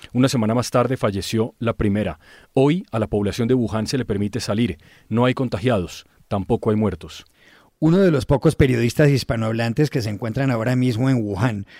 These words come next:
Speaker 2: es el enviado especial del diario A B C de Madrid, Pablo Díez. Le pedimos que contara a modo de crónica cómo es la vida en esa ciudad,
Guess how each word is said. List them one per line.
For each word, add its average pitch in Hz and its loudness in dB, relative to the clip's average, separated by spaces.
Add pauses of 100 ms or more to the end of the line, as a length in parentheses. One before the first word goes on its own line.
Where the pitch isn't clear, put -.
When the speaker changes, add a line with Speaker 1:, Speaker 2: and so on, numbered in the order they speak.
(200)
Speaker 2:
es 120 -4
el 131 0
enviado 120 2
especial 117 -2
del 123 -2
diario 127 2
A 127 0
B 127 0
C 127 -2
de 127 0
Madrid, 117 0 (240)
Pablo 113 0
Díez. 87 -10 (400)
Le 127 -6
pedimos 139 6
que 156 2
contara 131 2
a 131 -2
modo 127 4
de 135 4
crónica 135 0 (180)
cómo 139 4
es 143 4
la 143 4
vida 151 4
en 147 2
esa 139 2
ciudad, 131 0